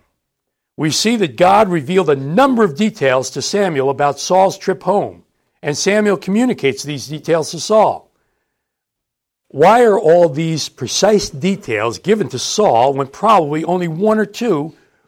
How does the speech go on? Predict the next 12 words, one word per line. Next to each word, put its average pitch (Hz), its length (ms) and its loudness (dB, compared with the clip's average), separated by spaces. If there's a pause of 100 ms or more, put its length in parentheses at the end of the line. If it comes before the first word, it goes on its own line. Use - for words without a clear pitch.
(340)
would 175 220 -4
be 180 120 -6
necessary 147 720 -6 (440)
from 139 140 -8
our 208 140 0
point 135 240 -2
of 104 100 -12
view? 87 280 -12 (800)
Answer, 151 440 -6 (840)
God 135 340 2
is 185 140 -4
sovereign 139 540 -2